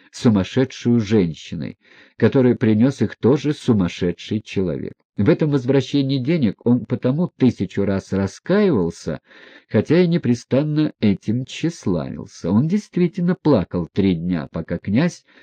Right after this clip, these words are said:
оставался тогда в Петербурге. Но в эти три дня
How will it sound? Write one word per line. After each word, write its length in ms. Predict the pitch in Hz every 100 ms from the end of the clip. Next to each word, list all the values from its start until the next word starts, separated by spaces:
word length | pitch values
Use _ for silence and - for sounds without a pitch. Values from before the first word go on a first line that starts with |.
| _
оставался 640 | 113 117 - 98 127 131 110
тогда 340 | 104 87 98
в 80 | 107 -
Петербурге. 760 | 110 131 117 85 78 76 - _ _ - _
Но 200 | 101 101
в 60 | 104
эти 220 | 110 101
три 260 | - 95 90
дня 340 | 90 156